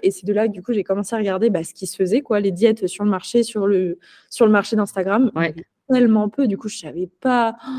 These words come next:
Speaker 1: je savais pas quel prix mettre, je savais co-, pas comment en parler. J'étais vraiment paumée. Et en fait, vraiment, c'est de fil en aiguille, bah, bah, ça s'est fait et ça s'est fait
Speaker 2: Ok.
Speaker 1: tout seul.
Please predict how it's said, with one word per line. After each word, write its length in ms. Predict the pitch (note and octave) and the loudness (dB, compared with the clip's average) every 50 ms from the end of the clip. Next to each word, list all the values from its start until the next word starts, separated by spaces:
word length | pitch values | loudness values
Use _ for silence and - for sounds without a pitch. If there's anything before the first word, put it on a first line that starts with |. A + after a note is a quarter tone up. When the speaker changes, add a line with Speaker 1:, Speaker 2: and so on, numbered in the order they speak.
| A#3 A3+ - | -12 -14 -18
Speaker 1:
je 80 | - | -12
savais 160 | - G#3 F3+ F3+ | -8 -6 -6 -4
pas 160 | - G#3 G3 | -2 -4 -4
quel 240 | - - F3+ F3+ F3+ | -2 0 -2 -2 -2
prix 240 | - - - G#3 | -4 -2 0 2
mettre, 540 | G#3 A3 A#3 A#3+ A#3+ A#3 A#3+ A#3+ A#3+ - - _ _ - - - _ - | 4 4 6 6 4 4 4 2 0 -4 -12 _ _ -20 -20 -20 _ -12
je 60 | - | -4
savais 180 | B3 G3+ F#3+ | 0 0 0
co-, 140 | F#3 - - | 0 -2 -8
pas 180 | - _ A3 G#3 | -6 _ -4 -4
comment 260 | - G#3 F#3+ F#3 F3+ | -2 -4 -4 -4 -4
en 60 | F3+ | -4
parler. 640 | F3 - G#3+ G#3+ A3 A#3 A#3 B3 A#3+ A#3+ A#3+ A#3 - | -2 -2 -2 0 2 4 4 6 6 6 6 6 4
J'étais 220 | - F#3 F3 - F3 | 0 -4 -8 -8 -4
vraiment 240 | F3+ B3 D4+ D#4 C4 | -2 -2 -2 -2 -4
paumée. 580 | - - C4 B3 A#3+ A3+ A#3 B3 C4+ D4 - - | 0 0 2 2 4 4 4 2 2 0 -4 -6
Et 80 | - F#3+ | -6 -6
en 80 | F3 F#3 | -6 -4
fait, 180 | - C#4 C#4+ | -4 -4 -4
vraiment, 320 | G#3+ G3+ G#3 G#3+ A3+ C4 C#4 | -2 -2 -2 0 0 0 -2
c'est 200 | - - A3 F3+ | -4 -8 -10 -8
de 100 | F3+ E3+ | -8 -10
fil 180 | - - A#3+ | -6 -4 -2
en 80 | C4 B3 | 0 0
aiguille, 320 | A3+ G#3 F#3 G3 G3+ B3+ | 0 -2 -4 -6 -6 -4
bah, 420 | A#3 G#3+ F#3+ F3+ F3 F3+ F3 F3+ - _ _ _ _ _ _ _ _ _ | -4 -2 -2 -2 -4 -4 -6 -8 -10 _ _ _ _ _ _ _ _ _
bah, 140 | F#3+ F#3 E3+ | -6 -6 -4
ça 140 | - F#3+ F#3+ | -4 -4 -2
s'est 160 | - G3 G3 | 0 0 0
fait 380 | - - - F3+ G#3+ A#3 A#3+ G#3+ | 0 0 2 2 4 4 4 2
et 40 | |
ça 140 | F#3+ - G#3 | 2 0 -4
s'est 140 | - - E3+ | -6 -6 -6
fait 100 | - E3+ | -6 -6
Speaker 2:
Ok. 80 | E3+ E3 | -6 -4
Speaker 1:
tout 160 | - - - | -2 -2 -2
seul. 80 | F#4 | -2